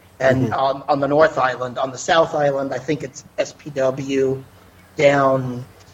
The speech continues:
Speaker 1: way south, they drew, like, twelve hundred people, um, if I'm not mistaken. And then, you know, Australia's got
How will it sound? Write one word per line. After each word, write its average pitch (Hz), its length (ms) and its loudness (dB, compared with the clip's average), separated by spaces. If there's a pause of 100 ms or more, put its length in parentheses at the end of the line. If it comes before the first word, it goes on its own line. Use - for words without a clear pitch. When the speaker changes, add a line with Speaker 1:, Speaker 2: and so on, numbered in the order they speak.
(480)
Speaker 1:
way 135 140 -2
south, 131 360 2
they 131 80 -4
drew, 127 140 -10
like, 120 160 -10
twelve 131 200 0
hundred 120 220 -8
people, 127 380 -10 (460)
um, 123 280 2
if - 140 -18
I'm 135 100 0
not 123 160 -2
mistaken. 135 540 0
And 175 220 -2
then, 156 320 0
you 156 80 -2
know, 143 220 2
Australia's 156 560 2
got 135 340 -2